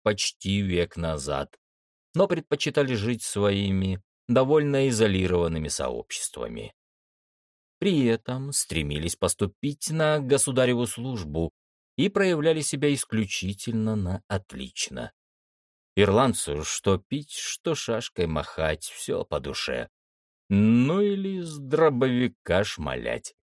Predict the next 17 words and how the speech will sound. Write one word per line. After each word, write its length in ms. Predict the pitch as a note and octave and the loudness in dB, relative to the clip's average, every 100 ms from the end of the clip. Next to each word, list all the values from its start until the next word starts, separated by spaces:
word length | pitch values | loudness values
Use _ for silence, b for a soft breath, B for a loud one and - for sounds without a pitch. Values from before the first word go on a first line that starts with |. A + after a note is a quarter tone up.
| _ _ _ _ _ _ _ _ _ _ | _ _ _ _ _ _ _ _ _ _
Ронан 420 | A#2+ A#2 G#2+ G#2 | 4 6 6 4
подошёл 460 | F#2+ G2+ G2 G#2 F#2 | 4 4 4 2 2
к 100 | - | -2
пикапу 520 | F#2+ - F#2+ G2 A2+ | -6 -2 -2 -2 0
и 80 | A2 | 2
вытащил 600 | G#2+ C#3 D#3+ D3 - D#3 | 2 0 -2 -4 -2 -4
из 160 | D3+ C#3 | -4 -2
его 240 | C3+ C3 | 0 0
кузова 500 | - A2 A#2 A#2 A2+ | -2 -6 -2 0 2
объёмную 600 | A2 F2 D#2+ D#2 D#2 D2+ | 2 0 -4 -4 -4 -6
сумку. 680 | C#2 - A#1+ A1 - A#1 - _ _ _ _ _ _ _ _ - | -4 -6 -8 -12 -12 -12 -12 _ _ _ _ _ _ _ _ -6
«Моя 340 | C#2+ F2+ C3 | 2 4 6
машина 580 | C#3 C3+ A#2 C#3+ C#3 B2 | 6 2 0 0 4 6
на 200 | A2+ F2+ | 4 2
ходу», — 580 | - C#2 A1+ B1 B1 - _ _ | -2 -8 -8 -10 -10 -14 _ _
сказал 480 | - F#2+ E2 D2 C2 | -4 -2 0 -2 -4
он. 220 | B1+ B1+ | -8 -10